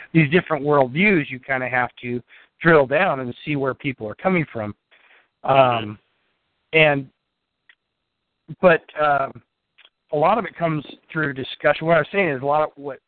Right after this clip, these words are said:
Speaker 1: what usually happens in my, uh, experience is that these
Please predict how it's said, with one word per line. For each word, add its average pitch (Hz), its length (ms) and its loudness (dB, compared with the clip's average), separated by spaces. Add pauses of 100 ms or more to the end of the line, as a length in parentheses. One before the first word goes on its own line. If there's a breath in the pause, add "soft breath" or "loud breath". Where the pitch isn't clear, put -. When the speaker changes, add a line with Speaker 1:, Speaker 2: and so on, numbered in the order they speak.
(120)
Speaker 1:
what 147 160 -4
usually 175 440 0
happens 135 500 -4 (400)
in 127 120 -12
my, 156 320 0 (880)
uh, 131 360 -4 (100)
experience 131 520 0
is 117 160 -10
that 131 180 0 (1120 soft breath)
these 156 200 2